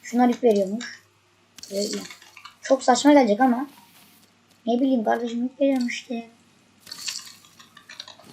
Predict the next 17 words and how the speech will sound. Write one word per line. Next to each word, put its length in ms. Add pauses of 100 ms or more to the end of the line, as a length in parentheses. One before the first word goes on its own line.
(2000)
Şöyle. 560 (960)
Kaç 260
tane 220
istiyordu 380
bu? 480 (840)
Dört 220
tane 160
istiyormuş. 340
Bende 160
kaç 180
tane 160
var? 60
Şu 100
an 100
üç 120
tane 220
var. 100